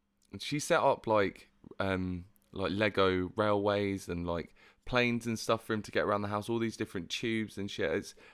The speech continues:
there's a lot of thought goes into this bit in, in that, like, if, if that were to happen in real life,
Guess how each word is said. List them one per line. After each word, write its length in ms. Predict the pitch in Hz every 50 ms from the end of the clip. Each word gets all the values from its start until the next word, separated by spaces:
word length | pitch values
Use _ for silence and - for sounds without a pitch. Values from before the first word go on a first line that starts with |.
| _ _ _
there's 160 | - - 120 139
a 40 |
lot 140 | 147 156 135
of 100 | 131 - -
thought 320 | - 151 147 123 - 82
goes 180 | - 95 92 87
into 240 | 92 90 82 - 92
this 220 | 98 101 95 -
bit 240 | - - - 73 -
in, 200 | 87 92 95 85 -
in 160 | - 98 98
that, 260 | 95 92 85 - -
like, 320 | - 90 87 85 82 - - _ _ _ _ -
if, 220 | - 107 - - - _ _ -
if 300 | 110 95 87 - - -
that 180 | - 85 78
were 80 | - 87
to 120 | - - 85
happen 300 | 85 90 - - 85 82
in 160 | 85 82 80
real 200 | 82 85 82 85
life, 520 | 85 87 87 - - 82 82 - - -